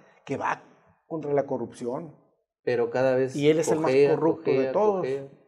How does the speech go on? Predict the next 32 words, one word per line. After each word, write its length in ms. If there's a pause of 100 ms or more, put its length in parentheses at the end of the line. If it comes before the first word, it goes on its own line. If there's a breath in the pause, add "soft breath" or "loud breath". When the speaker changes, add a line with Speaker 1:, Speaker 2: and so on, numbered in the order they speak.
(520)
Speaker 1:
Entonces, 300
¿cómo, 360
cómo, 520
cómo 240
creer, 480
cómo 580 (420)
creer 200
en 100
ellos. 360 (220 loud breath)
Es 60
más, 160
¿cómo 200
creer 260
en 120
nosotros 380
mismos? 580
Ya, 400
para 140
cerrar. 420
Speaker 2:
<laughs> 920
Estamos 440
llegando 480
al 180
final 420
de 80
este 200
programa. 920
Omex 640
ha 400
sido 480
la 140
vergüenza 720